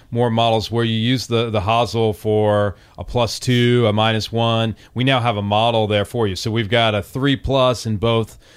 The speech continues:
the, the Maverick Standard and the Sub-Zero.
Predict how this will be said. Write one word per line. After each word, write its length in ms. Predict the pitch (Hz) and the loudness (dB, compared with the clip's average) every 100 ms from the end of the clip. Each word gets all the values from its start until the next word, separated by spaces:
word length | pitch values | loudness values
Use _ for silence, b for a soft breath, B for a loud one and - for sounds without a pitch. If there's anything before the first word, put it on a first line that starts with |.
| b | b
the, 80 | 117 | -4
the 320 | 110 131 113 | -2 -2 -2
Maverick 340 | 110 113 101 95 | 2 2 0 -4
Standard 540 | - 143 135 127 120 | -2 0 2 0 -2
and 120 | 117 | -2
the 60 | 107 | -4
Sub-Zero. 840 | - 110 90 131 131 120 117 107 | -4 -4 -2 2 4 4 2 0